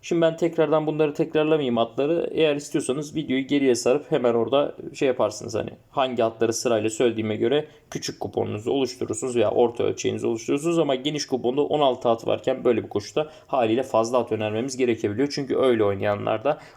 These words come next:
olabiliyor içinizden. Bu şekilde bu videoyu bitiriyoruz arkadaşlar. Abone olmayı, videoyu beğenmeyi unutmayın. Diğer bir videomuz yayındadır. Ee, Adana videosu, onu da seyredebilirsiniz.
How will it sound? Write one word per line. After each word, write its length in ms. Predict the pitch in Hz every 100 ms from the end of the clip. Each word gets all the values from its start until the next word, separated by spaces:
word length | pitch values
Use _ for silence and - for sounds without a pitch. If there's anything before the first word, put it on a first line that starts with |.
| -
olabiliyor 440 | 139 110 101 127
içinizden. 600 | 117 - 107 101 135 156 - - - -
Bu 60 | 185
şekilde 320 | 202 185 175
bu 80 | 175
videoyu 240 | 180 175
bitiriyoruz 400 | 175 175 175 147
arkadaşlar. 600 | 131 117 120 117 - 170 170 - - - -
Abone 300 | 160 185 185
olmayı, 460 | 180 160 151 165
videoyu 320 | 151 135 151 143
beğenmeyi 340 | 139 135 131
unutmayın. 540 | 135 139 120 117 120
Diğer 280 | 139 175 175
bir 80 | 156
videomuz 420 | 147 143 143 131
yayındadır. 720 | 135 123 120 113 123 - -
Ee, 580 | - 110 107 107 107 -
Adana 340 | - 131 123 110
videosu, 320 | 110 113 135
onu 120 | 131
da 60 | 113
seyredebilirsiniz. 840 | - 117 113 107 107 123 175 175